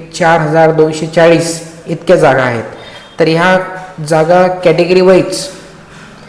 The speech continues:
आपण या व्हिडिओमध्ये बघणार आहोत. म्हणजे एससी कॅटेगरी असेल त्याच्यासाठी जागा किती, मेल असतील, फिमेल असतील, त्यांच्यासाठी जागा किती. आणि हे जर तुम्हाला कळालं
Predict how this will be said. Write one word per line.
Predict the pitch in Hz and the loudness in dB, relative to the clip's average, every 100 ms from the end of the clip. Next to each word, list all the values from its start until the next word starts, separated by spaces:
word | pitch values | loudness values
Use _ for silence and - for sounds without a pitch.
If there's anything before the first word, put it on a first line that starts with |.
| - - - | -20 -8 -4
आपण | 151 170 | -2 0
या | 175 | 0
व्हिडिओमध्ये | 165 160 160 160 160 | 2 2 2 2 2
बघणार | 147 147 147 | 2 2 2
आहोत. | 143 185 196 - - - | 0 -2 -6 -12 -18 -12
म्हणजे | 156 156 160 | -4 -2 0
एससी | 170 - 175 | -2 -2 -2
कॅटेगरी | 175 165 165 160 | 0 0 2 0
असेल | 160 160 165 165 165 - | 0 -2 -2 -2 -6 -6
त्याच्यासाठी | 143 151 160 160 | -4 -4 -4 0
जागा | 160 156 | 2 2
किती, | 156 160 160 165 - - | 0 -2 -6 -6 -8 -12
मेल | 160 151 160 156 | -6 -2 0 0
असतील, | 156 160 160 160 | -2 -4 -4 -4
फिमेल | 160 147 151 | -4 -2 0
असतील, | 151 151 156 151 | 0 -2 -4 -2
त्यांच्यासाठी | 151 135 151 165 156 | -2 -4 -4 -4 0
जागा | 156 151 | 0 0
किती. | 156 156 160 180 - - - - | -2 -4 -8 -8 -12 -20 -20 -10
आणि | 160 156 | -8 -6
हे | 143 160 | -4 0
जर | 185 185 | 2 2
तुम्हाला | 180 185 | 0 2
कळालं | 180 170 175 160 131 | 2 4 4 2 0